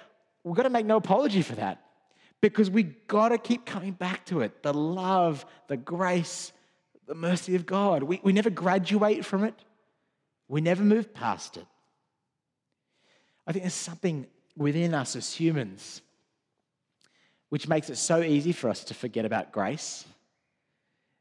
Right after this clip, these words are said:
It's something in us as humans. We either get proud and we think, "Oh yeah, we're pretty good.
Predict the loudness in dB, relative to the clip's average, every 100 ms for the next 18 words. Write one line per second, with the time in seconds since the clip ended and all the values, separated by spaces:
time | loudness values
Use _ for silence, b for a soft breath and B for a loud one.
0 | _ _ -12 -4 -4 -2 0 0 -2 -6
1 | -8 -2 0 0 -2 -6 -14 _ _ _
2 | _ _ _ _ -20 -2 2 4 4 4
3 | 2 0 -2 -6 0 2 4 2 0 -4
4 | -14 _ _ _ _ _ _ _ _ -12
5 | -6 -4 -2 -4 -2 -2 0 0 0 -4
6 | -8 -12 -14 -14 -14